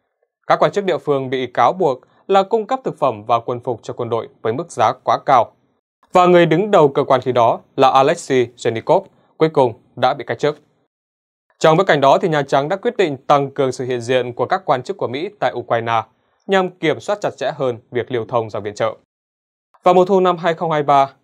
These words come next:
thì chính quyền Biden đã thành lập một nhóm đặc biệt để giải quyết những vấn đề này, do Tổng thanh tra Lầu Năm Góc, ông Robert Storr chỉ huy. Cho đến đầu năm hai không hai tư thì Tổng thanh tra Robert Storr đã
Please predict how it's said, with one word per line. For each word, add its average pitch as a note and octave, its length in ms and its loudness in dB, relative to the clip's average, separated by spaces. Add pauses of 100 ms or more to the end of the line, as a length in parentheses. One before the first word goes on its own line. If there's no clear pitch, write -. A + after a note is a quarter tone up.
(140)
thì C#3+ 100 -6
chính F#3 140 -8
quyền F3+ 140 0
Biden C3+ 380 -2
đã B2+ 220 0
thành C#3 280 -4
lập A#2+ 180 -2
một A#2 200 -4
nhóm B2 280 -4
đặc F#3 160 -6
biệt B2 240 -2 (300)
để F3+ 120 2
giải D#3+ 220 2
quyết G3 240 -4
những D#3 200 -8
vấn C3 140 -6
đề E3 120 -2
này, A2+ 240 -4 (440)
do D3 200 4
Tổng B2 200 -4
thanh A#2+ 140 -10
tra A#2+ 160 -2
Lầu A2+ 180 -4
Năm A#2 180 -8
Góc, F3+ 260 0 (220)
ông C#3 140 -4
Robert C3 300 -2
Storr A2+ 300 -4
chỉ G2+ 140 -12
huy. A2 200 -6 (1080)
Cho A3 100 2
đến A3 140 4
đầu A#3+ 100 4
năm F3+ 160 4
hai F3+ 140 0
không F3 140 -6
hai D#3 140 2
tư D3+ 280 0
thì C#3 120 -2
Tổng A#2+ 200 -2
thanh B2+ 200 -6
tra B2+ 240 0
Robert B2+ 300 -2
Storr B2 360 -2
đã C3 160 0